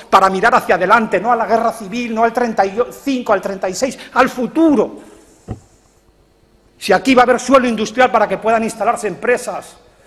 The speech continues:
Si vamos a estar conectados con el mundo por carretera, por tren, mediante redes de transmisión de transporte eléctrico para ven-, atender a nuestras demandas industriales. Si vamos a tener voz en España y en Europa,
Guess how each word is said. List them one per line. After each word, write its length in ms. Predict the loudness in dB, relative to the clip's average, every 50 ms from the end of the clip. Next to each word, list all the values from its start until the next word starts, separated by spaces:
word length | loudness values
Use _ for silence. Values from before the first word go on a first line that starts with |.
| -20 -12
Si 180 | -6 -2 2 4
vamos 240 | 4 4 4 4 2
a 60 | 0
estar 260 | 2 4 2 2 4
conectados 500 | 4 2 2 2 0 0 0 0 0 -2
con 160 | 0 0 0
el 100 | 0 0
mundo 300 | 0 0 0 2 2 2
por 180 | 2 0 -4 -2
carretera, 560 | -4 -6 -6 -6 -6 -2 -2 0 0 0 0
por 220 | -2 -8 -8 -6 -2
tren, 460 | 2 2 2 2 0 -8 -14 -20 -10 -2
mediante 540 | 0 0 2 2 2 0 0 0 0 0
redes 420 | 0 2 2 2 4 4 2 0 2
de 120 | 0 -2
transmisión 880 | -2 0 -2 -2 -2 -2 -4 -4 -4 -4 -4 -2 2 2 2 2 0 -4 -12 -8 0
de 140 | 2 2 2
transporte 680 | 2 0 -2 -2 -2 2 2 2 2 4 0 0 0 2
eléctrico 1120 | 0 2 2 2 4 4 4 4 2 -4 -8 -8 -8 -8 -10 -12 -10 -10 -10 -10 -12 -18 _ _ _ _ _ _ _ _ 0
para 200 | 2 4 4 4
ven-, 180 | 4 2 -2 -2
atender 400 | -2 -2 0 -2 -2 0 2 2
a 60 | 0
nuestras 360 | 0 0 -8 -6 -6 -8 -6
demandas 460 | -6 -6 -4 -4 -2 -2 -2 -4 -4 -10
industriales. 840 | -12 -12 -12 -14 -12 -6 0 2 2 2 0 -2 -10 -12 -18 -20 -20 _ _ _ _ _ _ _ _ _ _ _ _ _ _ _ _ _ _ _ _ _ _
Si 120 | -20 -14
vamos 260 | -10 -8 -6 -4 -4
a 80 | -4 -4
tener 240 | -4 -2 -2 -2 -2
voz 220 | -2 -6 -6 -6
en 100 | -8 -8
España 400 | -8 -10 -6 -4 -4 -2 -2 -4
y 80 | -6 -6
en 80 | -8
Europa, 540 | -8 -6 -4 -4 -4 -2 -2 -6 -6 -6 -8